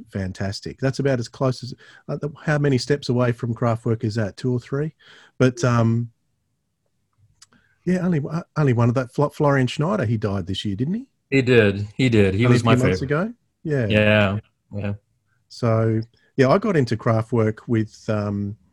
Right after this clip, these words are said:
Speaker 1: in a big way in their, when they released their album Electric Cafe. I think they've renamed
Speaker 2: Oh, sure.
Speaker 1: it now. They've renamed it Technopop now, but it was called Electric Cafe when it was, when it was out. So it's probably their least critically acclaimed album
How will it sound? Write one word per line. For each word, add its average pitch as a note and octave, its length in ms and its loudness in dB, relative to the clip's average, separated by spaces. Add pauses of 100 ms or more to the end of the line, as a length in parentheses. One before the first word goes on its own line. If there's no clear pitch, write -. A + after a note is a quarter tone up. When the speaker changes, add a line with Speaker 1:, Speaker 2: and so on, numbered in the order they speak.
(440)
Speaker 1:
in B2 120 2
a G#2+ 40 0
big C3 260 -2
way G#2 420 -2
in A2 200 -2
their, G#2 320 -4
when A#2 360 -6
they A2+ 120 2
released G#2+ 280 -2
their A2 140 -6
album G#2 240 -4
Electric G#2 360 -6
Cafe. G2+ 540 -6 (140)
I G2 60 -12
think C3+ 180 -6
they've G2 160 -6
renamed A2 400 0
Speaker 2:
Oh, - 20 0
sure. G2 140 -6
Speaker 1:
it F2+ 80 -10
now. F2+ 160 -8
They've G#2 180 -6
renamed G#2 380 -2
it F2+ 180 -10
Technopop - 640 -8
now, F#2+ 180 -6
but G#2 220 -6 (560)
it A2+ 40 -6
was G#2+ 120 -8
called C3+ 180 2
Electric A2+ 400 -2
Cafe G#2+ 420 -2
when F#2+ 140 -4
it G2 80 -8
was, G2 380 -10
when G2+ 220 -8
it G2 40 -8
was G2 160 -6
out. G2 260 -6
So G#2+ 180 -4
it's A2+ 140 -10
probably E3 300 0
their A#2+ 160 4
least A#2+ 560 0 (800)
critically C3+ 480 0
acclaimed G2+ 600 -4
album G2+ 440 -4